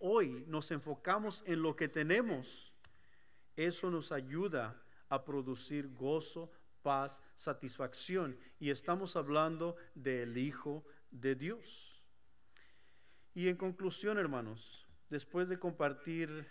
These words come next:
estos puntos, esta reflexión con ustedes, ¿qué dice la palabra de Dios sobre el temor? Nosotros debemos tomar el tiempo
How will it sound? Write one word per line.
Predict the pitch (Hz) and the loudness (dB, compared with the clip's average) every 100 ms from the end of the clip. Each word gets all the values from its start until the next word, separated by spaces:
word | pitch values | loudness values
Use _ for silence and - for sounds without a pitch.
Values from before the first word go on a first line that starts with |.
| - | -8
estos | 151 147 160 - | -6 -4 -6 -6
puntos, | - 165 165 165 160 - - - | -2 0 0 -4 -6 -8 -14 -10
esta | 135 - | -8 -4
reflexión | 139 127 135 123 - 147 147 | -2 -2 -4 -4 -2 -2 0
con | 151 | -2
ustedes, | 131 - 151 147 143 | -4 0 0 0 -4
¿qué | - - 165 | -6 -2 -2
dice | 156 175 - 160 | 0 -2 0 0
la | 139 | 0
palabra | 131 131 143 143 | 2 2 0 0
de | 131 | -2
Dios | 123 135 147 143 - | 0 0 0 -2 -6
sobre | 143 127 | -4 -4
el | 123 | -6
temor? | 113 120 127 135 143 - - - - - - - - - - - - | -4 -2 0 0 -2 -10 -20 -20 -20 -18 -18 -18 -18 -18 -18 -18 -8
Nosotros | 160 147 175 175 185 160 | -6 -2 0 0 0 0
debemos | 151 139 156 170 165 - - | 0 2 2 2 -2 -4 -6
tomar | 139 139 143 151 151 143 - | -2 2 2 2 -4 -8 -10
el | - 123 | -6 -6
tiempo | - - 147 151 151 160 156 | -8 -4 0 0 0 -6 -6